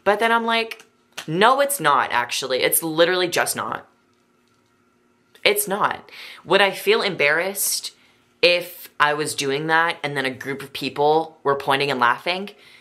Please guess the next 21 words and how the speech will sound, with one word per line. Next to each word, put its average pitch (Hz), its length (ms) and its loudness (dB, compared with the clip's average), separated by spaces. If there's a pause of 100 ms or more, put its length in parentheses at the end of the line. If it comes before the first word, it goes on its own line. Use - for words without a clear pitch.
(140)
Yeah. 170 340 2 (1160)
But 160 180 4
for 131 160 -2
one, 143 500 0 (120)
those 117 160 -4
people 117 220 -8
are 117 80 -4
dicks. - 720 -6 (560)
And 131 160 -4
for 139 80 -8
two, 185 440 0 (880)
I 185 80 4
don't 208 120 0
know 226 120 0
those 208 180 0
people. 104 520 -4 (380)
So - 160 0
why 214 140 6
should 220 180 -6
I 220 100 -2
care? 202 600 0